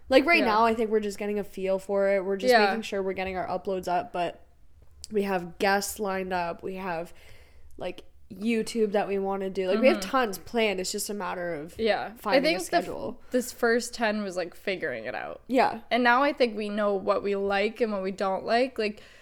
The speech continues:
Speaker 2: you know, we had these ideas to do, like, videos in between, but we don't really have the time right now.
Speaker 1: Yeah.
Speaker 2: But it is in the books. We do wanna do it.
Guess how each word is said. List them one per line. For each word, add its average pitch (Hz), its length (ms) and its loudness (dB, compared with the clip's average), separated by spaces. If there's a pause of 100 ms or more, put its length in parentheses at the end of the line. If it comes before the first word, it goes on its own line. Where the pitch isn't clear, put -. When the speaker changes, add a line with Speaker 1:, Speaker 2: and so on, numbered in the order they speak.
(260)
Speaker 2:
you 240 80 0
know, 233 100 2
we 226 120 0
had 220 260 2
these 196 180 -2
ideas 208 420 0
to - 60 -10
do, 180 160 -4
like, - 200 -2
videos 226 520 2
in 214 80 -2
between, 220 420 -2
but - 200 2 (160)
we 233 80 2
don't 277 100 8
really 277 160 6
have 233 80 2
the 214 80 -2
time 202 320 -4
right 190 140 -4
now. 214 480 -2
Speaker 1:
Yeah. 240 180 2
Speaker 2:
But 208 180 4
it 202 200 -6
is 214 200 2
in 208 120 -4
the 190 80 -4
books. - 320 -8
We 214 140 -4
do 220 340 0
wanna 196 320 -2
do 185 240 -4
it. 180 260 -2